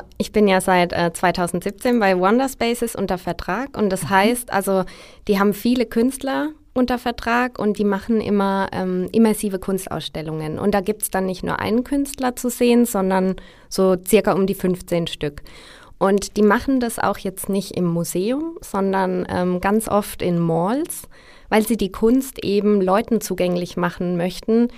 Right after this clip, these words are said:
Speaker 1: die jetzt nicht unbedingt, ähm, jedes Wochenende im Museum abhängen. Und ja, das fand ich irgendwie ganz cool und ich fand auch, dass meine Arbeit ganz gut dazu passt,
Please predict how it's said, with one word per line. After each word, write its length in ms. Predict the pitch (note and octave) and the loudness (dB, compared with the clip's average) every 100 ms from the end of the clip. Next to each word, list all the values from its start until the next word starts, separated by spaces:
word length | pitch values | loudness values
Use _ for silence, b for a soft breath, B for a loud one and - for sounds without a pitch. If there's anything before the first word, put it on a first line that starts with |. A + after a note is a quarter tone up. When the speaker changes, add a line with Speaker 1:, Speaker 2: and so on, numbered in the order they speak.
| B B B | B B B
Speaker 1:
die 60 | G3 | 2
jetzt 220 | F#3+ - | 2 2
nicht 260 | G3 G#3 - | 2 2 0
unbedingt, 560 | F3 D#3+ D#3+ D#3+ D#3+ | 0 -2 -2 -4 -4
ähm, 220 | - E3 E3 | -4 -2 0
jedes 280 | E3+ D#3+ | -2 -2
Wochenende 540 | - - E3 E3 D#3+ E3 | -6 -6 -4 -2 -2 -2
im 80 | D#3+ | -2
Museum 420 | D#3+ D3+ F3+ D#3 | -2 -2 0 0
abhängen. 500 | D3 C#3+ - - F#3+ A3+ B B B B B B | -2 -6 -8 -4 -4 -6 B B B B B B
Und 400 | F#3+ F#3+ F#3+ - | 2 4 4 2
ja, 140 | F3 | 2
das 160 | G#3 G#3+ | 2 0
fand 220 | - G3 | 0 0
ich 100 | A3 - | 0 -2
irgendwie 320 | F#3+ F#3+ G3 | -2 0 0
ganz 280 | F3+ E3+ - - | 0 -2 -4 -6
cool 220 | G#3+ A#3 | -4 0
und 100 | G3+ | 0
ich 100 | F3+ | -2
fand 240 | - F3+ F3+ | -4 -4 -2
auch, 140 | F#3 | -4
dass 220 | - F3 | -4 -6
meine 260 | F3+ E3+ E3+ | -4 -2 0
Arbeit 360 | E3 F#3 G3 - | 2 0 -2 -4
ganz 220 | F#3 - | -6 -4
gut 200 | G3 F3+ | -4 -2
dazu 240 | F3 F3 | -2 -4
passt, 420 | E3+ F#3+ B3 - | -4 -2 -2 -2